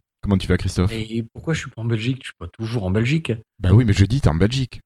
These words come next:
Speaker 2: Mais jeudi, je suis en Belgique, oui.
Speaker 1: Voilà,
Speaker 2: Ça
Speaker 1: c'est
Speaker 2: va
Speaker 1: pour
Speaker 2: bien.
Speaker 1: ça qu'on a décalé à mardi.
Speaker 2: Exactement. C'est gentil. Vraiment gentil.
Speaker 1: Bah écoute, y a pas de quoi. On a notre ami Patrick qui n'a pas pu être là ce soir, à qui on pense bien.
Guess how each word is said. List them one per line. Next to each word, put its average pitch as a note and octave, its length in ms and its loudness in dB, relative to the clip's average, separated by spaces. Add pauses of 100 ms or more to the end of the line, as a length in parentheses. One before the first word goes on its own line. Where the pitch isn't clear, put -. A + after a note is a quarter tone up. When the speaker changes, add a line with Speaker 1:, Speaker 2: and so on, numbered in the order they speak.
(300)
Speaker 2:
Mais G#2+ 80 0
jeudi, A2+ 260 4
je D#3 40 4
suis - 80 4
en A#2+ 80 8
Belgique, G#2+ 380 4
oui. F2+ 80 -6 (480)
Speaker 1:
Voilà, F2+ 160 2
Speaker 2:
Ça - 80 -2
Speaker 1:
c'est - 60 0
Speaker 2:
va A#2+ 40 0
Speaker 1:
pour D#2+ 80 2
Speaker 2:
bien. C3+ 80 0
Speaker 1:
ça C3 60 6
qu'on F#2+ 160 -4
a D#2+ 80 -2
décalé F2 260 -2
à G#2+ 60 0
mardi. A2+ 320 0 (400)
Speaker 2:
Exactement. A2+ 840 0 (200)
C'est F#2+ 60 -4
gentil. G#2+ 420 -2 (400)
Vraiment A2+ 160 -2
gentil. F#2+ 300 -4 (360)
Speaker 1:
Bah E2+ 260 -6
écoute, - 380 -10 (120)
y F2+ 40 -6
a F2 60 -6
pas - 80 0
de - 80 -6
quoi. D#2+ 120 -2 (420)
On A#2 120 4
a C#3+ 80 6
notre C3+ 220 4
ami D3+ 160 0
Patrick C#3 680 2
qui F#2+ 140 -2
n'a E2+ 100 4
pas - 140 8
pu - 140 4
être A2+ 180 4
là F2+ 100 4
ce F2+ 160 0
soir, A2 240 4
à D#2 140 4
qui - 240 -2
on D#2+ 100 2
pense A2+ 320 4
bien. D#2+ 380 2